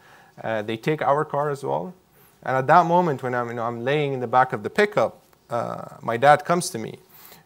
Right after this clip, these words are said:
um, and I, he's in his seventies. He looks at me and he's crying. Now he's begging them now to take him instead of me, or just take the car and let the guy go away,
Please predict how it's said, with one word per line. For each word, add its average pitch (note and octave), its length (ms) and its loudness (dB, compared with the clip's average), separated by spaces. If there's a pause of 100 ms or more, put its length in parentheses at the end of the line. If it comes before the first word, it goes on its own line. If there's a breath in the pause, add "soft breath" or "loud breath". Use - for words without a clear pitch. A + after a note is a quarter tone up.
(160)
um, G#2 640 -2
and A2 140 -4
I, A2 120 0 (280)
he's B2+ 440 -8
in A#2 120 -10
his A2+ 140 -8
seventies. D3+ 580 0
He A#2+ 80 -4
looks A#2+ 240 -2
at A#2 140 -2
me A#2 200 -4
and G2+ 240 -6 (380)
he's A#2+ 160 -12
crying. A2 540 4
Now A#2 100 0
he's B2 220 -2
begging E3+ 340 4
them C3+ 160 0
now C3 160 0
to B2+ 140 -6
take C3 300 -2
him F#3 280 -2 (340 loud breath)
instead D3+ 300 2
of B2+ 100 4
me, C3+ 360 -4 (140)
or C3 420 2
just C3+ 180 -10
take F#3 160 4
the D#3+ 80 -2
car C#3+ 380 6
and B2 120 -2
let C3+ 140 -2
the C3+ 80 -4
guy B2+ 220 2
go D3+ 160 0
away, C#3+ 300 -2